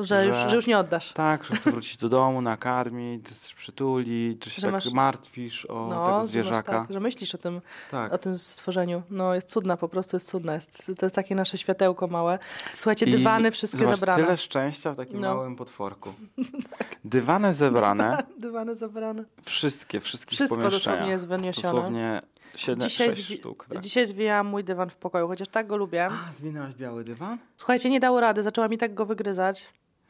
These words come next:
Speaker 2: To musimy tam znaleźć inny dywan do ciebie. U ciebie musi być dywan. Taki płaski, cie-, e, płaski, taki
Speaker 1: Masakra
Speaker 2: jak,
Speaker 1: z tym dywanem.
Speaker 2: jak beton u nas w salonie.
Speaker 1: Niestety, ale zaczął, jak to śledzicie moją historię z dywanem, zaczął mi się niestety brudzić od kosmetyków, a jest tak piękny, ja tak chcę mieć jasny dywan, no ale to nie ma opcji u nas.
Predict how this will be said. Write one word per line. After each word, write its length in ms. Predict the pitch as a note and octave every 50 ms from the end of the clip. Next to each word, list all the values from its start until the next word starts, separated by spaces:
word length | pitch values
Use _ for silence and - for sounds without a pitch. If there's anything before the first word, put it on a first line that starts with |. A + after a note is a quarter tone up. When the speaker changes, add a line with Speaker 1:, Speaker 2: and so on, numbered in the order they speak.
| _ _ _
Speaker 2:
To 120 | - C3 A2+
musimy 280 | A2 - - A2 G#2+
tam 140 | G#2+ G#2 G#2
znaleźć 280 | G#2+ G#2+ G2+ G2 G2+ A#2+
inny 260 | A#2 B2 B2 A#2 G#2
dywan 300 | G2+ G2 G2+ F#2+ F#2+ G2
do 60 | G2
ciebie. 240 | - - - - - - _ - G#2+
U 60 | A#2+
ciebie 220 | A#2 - - -
musi 240 | A2 A2+ A2+ A2+ A#2
być 180 | - - G2 G2+
dywan. 260 | - G2+ G2+ G2 F#2+ A2+ -
Taki 220 | - - - B2
płaski, 560 | A#2+ - B2+ A#2 A2+ - - - - - - - _ _ _
cie-, 280 | - A#2+ A#2 - -
e, 200 | - G#2 G#2 G#2+ G2 -
płaski, 520 | A#2 A2+ A2 - - - - G#2+ G#2+ G#2+
taki 240 | G#2 A2+ A2+ - A3
Speaker 1:
Masakra 380 | A#3 A#3 - A#3+ A3 - F#3+
Speaker 2:
jak, 80 | F3+ F3+
Speaker 1:
z 20 |
tym 160 | - - F#3 F3
dywanem. 240 | F3+ F3 E3+ E3
Speaker 2:
jak 60 | E3+ E3+
beton 300 | - A#2+ - B2 A2 A2
u 140 | G#2+ G#2+ A2
nas 140 | G#2+ A2 -
w 60 | -
salonie. 380 | - - A2+ G#2+ G#2+ G#2+ G#2+ G#2+ F#3+
Speaker 1:
Niestety, 360 | A3 G#3 - C4 B3+ B3+ G3+
ale 160 | G#3 A#3 A#3+
zaczął, 300 | A#3 A#3 A#3+ B3 A#3 G#3+
jak 180 | G3+ G#3+ - -
to 140 | A3+ G3+
śledzicie 440 | G#3 - A#3+ A3 A#3 A3+ - A#3+ A3+
moją 200 | G#3+ A3+ A3 G#3+
historię 320 | - - - A#3 A3+ A3+ A3
z 40 |
dywanem, 320 | - G#3+ F#3+ A3 G#3+ G#3+ G3+
zaczął 200 | G3+ G#3 - G#3+
mi 60 | G#3
się 100 | F#3+ G3+
niestety 240 | G3+ - - F#3+ G#3 F#3+
brudzić 340 | F#3 A3 G#3 G3 F#3+ -
od 100 | F#3+ -
kosmetyków, 600 | - G#3 G3 - G#3+ G3 F#3 G3 F#3 - F#3+ F#3 -
a 100 | - G3+
jest 140 | G#3 G3 -
tak 180 | A3+ A3 - -
piękny, 340 | - G#3+ G3 F#3+ E3 F#3+ F#3+
ja 120 | G3 G3+
tak 200 | G3 G#3+ G#3+ -
chcę 160 | - - A3+
mieć 160 | G3+ G#3+ - -
jasny 260 | G#3 G3 - G#3+ G3+
dywan, 260 | F#3+ F#3+ F3+ G3+ G#3+
no 80 | A3 A#3
ale 80 | A#3
to 80 | A#3 A#3+
nie 100 | A#3 A#3
ma 180 | A#3 A3+ G#3+
opcji 300 | G3 F#3+ - - - - E3
u 40 | E3
nas. 320 | E3 E3 E3 - - -